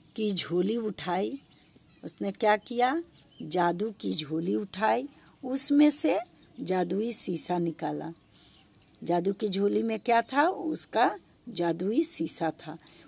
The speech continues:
होठों में कुछ बुदबुदाई, शीशे पर तीन फूंक मारी। होठ से कुछ बुदबु-, बुदबुदाई और शीशे पर तीन फूंक मार दी।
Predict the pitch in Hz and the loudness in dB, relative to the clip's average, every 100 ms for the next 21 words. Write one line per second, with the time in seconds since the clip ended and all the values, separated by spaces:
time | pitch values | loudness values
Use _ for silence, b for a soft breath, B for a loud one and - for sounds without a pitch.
0 | - 214 226 311 320 302 277 262 220 185 | -2 2 2 6 8 8 6 0 -4 -2
1 | 175 175 180 180 175 208 254 b b b | -2 -2 0 2 2 2 -4 b b b
2 | - 226 214 285 285 240 214 - 202 214 | -6 -2 2 2 4 2 0 0 0 0
3 | - - 175 - 160 165 170 208 226 b | -4 -10 -10 -2 0 0 0 -4 -6 b
4 | b b b b - 202 202 254 202 233 | b b b b -4 -2 0 -2 -2 -6
5 | 202 208 202 214 214 202 196 190 190 196 | -6 -4 -2 -4 -4 -4 -2 0 2 4
6 | 226 381 - b _ - 220 302 480 - | 4 2 -4 b _ 2 6 6 4 -8
7 | - - - - - - - _ _ _ | -20 -20 -20 -20 -20 -20 -20 _ _ _
8 | - - 196 190 233 - 214 - 185 196 | -12 -4 0 2 2 2 0 0 0 0
9 | 190 220 208 220 214 208 247 | -2 -6 -4 0 2 0 -2